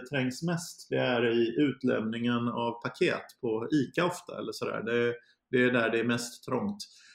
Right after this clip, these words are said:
Eh, uthandling av alla, av alla paket som vi har köpt, eh, på, på, eh, i våra försök att, eh, undvika trängsel då, så trängs vi när vi ska hämta dem. Men,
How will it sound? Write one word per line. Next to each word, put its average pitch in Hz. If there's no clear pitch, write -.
Eh, 107
uthandling 117
av 110
alla, 107
av 110
alla 107
paket 143
som 127
vi 110
har 107
köpt, -
eh, 104
på, 104
på, 104
eh, -
i 107
våra 107
försök 107
att, 101
eh, 104
undvika 110
trängsel 113
då, 101
så -
trängs 104
vi 107
när 104
vi -
ska 117
hämta 117
dem. 127
Men, 127